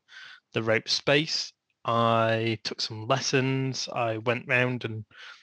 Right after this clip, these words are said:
learnt and continue to try and learn as much as I can. And it's really exciting to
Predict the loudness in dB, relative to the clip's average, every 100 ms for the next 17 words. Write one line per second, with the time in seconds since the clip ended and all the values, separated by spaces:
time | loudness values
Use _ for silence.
0 | _ _ 2 4 4 2 -4 -2 0 0
1 | 0 -2 -2 2 2 4 2 0 -2 -2
2 | 0 0 2 0 0 -8 -12 -4 0 0
3 | 0 0 2 2 -2 -6 -2 -2